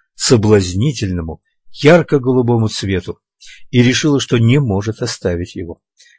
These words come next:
Поэтому она вжала задние лапы в лёд, напрягла натренированные в упряжке мускулы и прыгнула в темноту. Её глаза, как я уже сказал, были наименее чувствительны, частью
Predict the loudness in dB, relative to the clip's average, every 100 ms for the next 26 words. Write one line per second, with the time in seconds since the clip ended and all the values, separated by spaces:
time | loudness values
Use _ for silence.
0 | _ _ 2 2 0 -2 -2 -4 0 2
1 | 2 -2 -2 -2 -2 -4 -2 -2 -4 -6
2 | -8 -4 0 -2 -4 _ _ _ _ _
3 | 0 0 4 4 6 6 4 2 0 2
4 | 2 2 2 0 0 -2 -2 -4 -4 -8
5 | -4 -2 -2 -2 -2 -2 -4 _ _ _
6 | 2 2 2 _ -2 2 2 2 -2 -2
7 | -4 -10 -6 -4 -4 -6 -8 -10 -10 _
8 | _ _ _ _ _ 2 4 6 6 6
9 | 4 0 -6 -2 -2 -2 -4 -2 0 0
10 | 0 -2 -2 -2 -2 -2 -4 -6 -10 -8
11 | -6 -6 -8 -10 -14 _ _ _ -2 -2
12 | -2 -10 -12